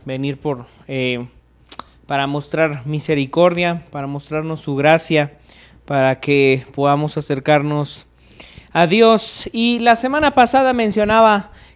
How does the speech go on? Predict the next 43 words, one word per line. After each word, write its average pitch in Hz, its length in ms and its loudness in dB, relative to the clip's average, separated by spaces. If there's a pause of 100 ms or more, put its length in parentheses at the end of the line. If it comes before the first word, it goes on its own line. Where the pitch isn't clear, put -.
(100)
que 151 720 2 (440)
vamos 202 360 0
a 190 80 2
tomar 190 320 -4
estos 208 360 -6
miércoles, 190 640 -4
ahora 165 260 -6
que 160 120 -10
ya 160 140 -4
terminamos 160 420 -8
de 156 80 -8
hablar 143 220 -6
de 156 80 -8
la 143 160 -6
Reforma, 139 640 -8
para 151 180 -6
hablar 175 240 -6
sobre 175 240 -10
un 175 120 -10
tema 180 500 -10
importante 160 920 -8 (480)
que 160 140 -8
se 170 120 -8
aborda 175 840 -4 (280)
a 156 120 -10
lo 156 100 -8
largo 165 360 -6
de, 131 600 -8 (400)
pues, 175 220 -10 (140)
en, 185 300 -10
en 190 140 -12
muchas 208 340 -12
iglesias, 190 420 -10
en 180 80 -10
muchas 180 260 -12
partes 180 300 -8
del 165 160 -10
mundo, 180 420 -8
en 160 100 -10
el 151 100 -10
mes 160 240 -10
de 160 140 -10
noviembre, 185 640 -8